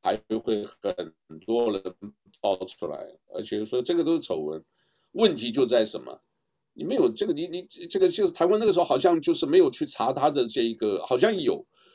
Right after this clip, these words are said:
就是你的财产申报，已经有财产申报的都看出问题了，呃，居然都没解决。呃，我相信很多，我相信这个夏威夷这种也蛮多的。你看我们最近光 local 不是报了很多嘛，对不对？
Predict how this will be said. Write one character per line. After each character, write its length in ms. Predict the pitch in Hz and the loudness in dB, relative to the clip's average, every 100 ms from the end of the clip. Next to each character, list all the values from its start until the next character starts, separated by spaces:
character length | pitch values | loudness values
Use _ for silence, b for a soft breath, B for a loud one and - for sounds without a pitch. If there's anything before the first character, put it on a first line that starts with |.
| - | 2
就 140 | 180 | 6
是 160 | 170 175 | 6 6
你 200 | 143 117 | 2 0
的 160 | 113 139 | 0 -2
财 240 | - 123 | 2 2
产 220 | 170 120 | 4 2
申 160 | 110 151 | 0 0
报， 220 | 151 104 | 2 0
已 180 | - 143 | 0 -2
经 220 | 160 - | 0 2
有 160 | 139 117 | 4 4
财 200 | 123 156 | 2 2
产 200 | 139 113 | 2 0
申 260 | - 151 | -2 0
报 180 | 160 135 | 2 2
的 100 | 101 | 2
都 180 | - 156 | -2 -4
看 200 | - 139 | 0 0
出 160 | 135 | 2
问 160 | 160 139 | 0 0
题 200 | 110 90 | -2 -4
了， 260 | 98 - - _ _ _ - | -2 -2 -6 _ _ _ -8
呃， 100 | 113 | -6
居 180 | 113 151 | 0 4
然 160 | 131 | 4
都 100 | 123 | 6
没 160 | 123 110 | 4 2
解 260 | 110 - 131 | -2 -8 -10
决。 280 | - - - _ _ _ _ - | -12 -16 -16 _ _ _ _ -2
呃， 120 | - | 4
我 80 | 156 | 6
相 200 | 151 190 | 10 10
信 120 | 185 | 10
很 160 | 135 92 | 8 0
多， 200 | 101 95 | 0 2
我 120 | 120 | 2
相 220 | 160 156 | 2 2
信 120 | 151 | 0
这 120 | 139 | 0
个 300 | 143 143 135 | 0 2 2
夏 200 | 135 - | 2 4
威 160 | 151 131 | 4 4
夷 200 | 120 127 | 0 -4
这 120 | 120 | 0
种 160 | 135 107 | 0 2
也 80 | 95 | -2
蛮 240 | 90 95 | -2 -4
多 220 | 110 113 | 0 0
的。 100 | 110 | 0
你 280 | 98 110 127 | -2 -4 -6
看 260 | 127 156 139 | 0 4 6
我 80 | 110 | 4
们 160 | 131 | 2
最 160 | 143 147 | 0 0
近 280 | 139 131 120 _ _ _ - | 0 -4 -12 _ _ _ 2
光 240 | 151 156 | 4 8
local 360 | 160 170 143 120 | 8 8 6 4
不 80 | |
是 140 | 143 135 | 2 -4
报 220 | 120 135 | 2 4
了 160 | 123 110 | 6 2
很 200 | 98 80 | 0 -2
多 220 | 101 101 | -2 0
嘛， 180 | 87 73 _ - | -4 -8 _ 0
对 100 | 127 | 2
不 80 | |
对？ 300 | 120 123 98 | 4 4 2